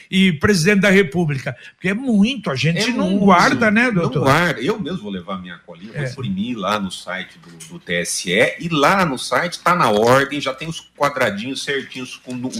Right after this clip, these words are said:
Speaker 2: a quantidade de números pra cada cargo, e mais, J B Lino, que é muito importante também. Imprimiu a colinha? Confira ali no site mesmo, no, no Eleições, ele volta da colinha, ele volta pra página anterior, ali no Eleições mesmo, pra baixo da cola eleitoral,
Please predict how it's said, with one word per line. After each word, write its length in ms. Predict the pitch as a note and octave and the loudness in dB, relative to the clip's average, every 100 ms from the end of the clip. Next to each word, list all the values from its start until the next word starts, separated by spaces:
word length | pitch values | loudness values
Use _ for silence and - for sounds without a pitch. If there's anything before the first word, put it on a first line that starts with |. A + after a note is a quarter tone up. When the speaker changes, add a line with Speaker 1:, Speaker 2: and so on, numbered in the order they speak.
| - | -8
Speaker 2:
a 60 | G#2+ | -2
quantidade 400 | F3 E3+ - C3 | 0 2 0 0
de 120 | B2+ | -2
números 520 | G#2+ C#3 D#3+ B2+ G#2+ | -2 0 0 0 -2
pra 160 | - G2 | -4 -6
cada 320 | - G#2 G2 | -2 0 0
cargo, 720 | - - F#2+ G#2+ B2+ C#3 G3 G3 - - - | -4 -2 2 4 2 2 -2 -2 -10 -16 -4
e 100 | A#3 | 0
mais, 520 | G#3+ E3+ F#3 C3+ F#2+ | 2 4 4 2 0
J 280 | E2 E2 E2+ | -4 -18 -18
B 260 | D#2+ E2 - _ | -14 -14 -16 _
Lino, 300 | F#2+ F#2 F2+ | -2 0 0
que 100 | - B2 | -2 -6
é 20 | |
muito 380 | A2+ C3+ F3+ D#3+ | -2 2 2 2
importante 560 | D3 A#2+ - A2+ A2 - | -2 -2 -2 -4 -6 -4
também. 440 | D3 C3+ G#2 F2+ - - - - - - _ _ - _ | -2 2 2 2 0 -14 -20 -20 -20 -20 _ _ -20 _
Imprimiu 400 | A3+ A#3+ F#3+ D3+ | 2 4 4 4
a 60 | A#2 | 4
colinha? 600 | A#2+ A#2 F#3+ A#2+ E2+ E2 _ _ _ | 2 4 4 4 0 -4 _ _ _
Confira 600 | - A#3+ A#3 - A#3 A#3+ | -4 -4 -2 -4 -2 2
ali 280 | G#3+ G#3+ C#4+ | 2 2 2
no 140 | C4+ G#3+ | 0 0
site 480 | - E3 D#3 - | 0 2 0 0
mesmo, 580 | A2 A2 A#2 B2+ B2+ D#3 | 0 2 2 0 0 0
no, 160 | D3+ D3+ | 0 0
no 220 | C#3+ C#3+ | 2 4
Eleições, 640 | G#3 G#3 C#3 - A#2 B2+ C#3 | 4 4 2 0 2 2 2
ele 140 | C#3+ | 0
volta 400 | A#2+ C3+ F3+ B2+ | 2 4 4 2
da 100 | A2 | 0
colinha, 600 | - G#2 F#2 G2+ B2+ F3+ | 0 0 2 0 0 0
ele 100 | B2 | 2
volta 220 | G#2 B2+ | 2 2
pra 80 | A#2 | 0
página 400 | - A2+ F#2+ G#2 | 2 2 2 2
anterior, 560 | G2+ G#2 F2 E2+ B2+ C3 | 2 2 0 2 2 4
ali 120 | C3+ | 2
no 120 | F3 | 4
Eleições 400 | C#3+ A2+ A#2 G2 | 2 2 0 0
mesmo, 200 | A2 B2+ | 0 0
pra 120 | D#3+ | 0
baixo 420 | C#3 G3 G#3+ - | 2 2 2 -2
da 160 | A2+ G#2+ | -2 -2
cola 240 | - A2 | 0 -2
eleitoral, 640 | G2+ G2 G#2 B2+ F3 C#3+ | 0 0 2 2 2 2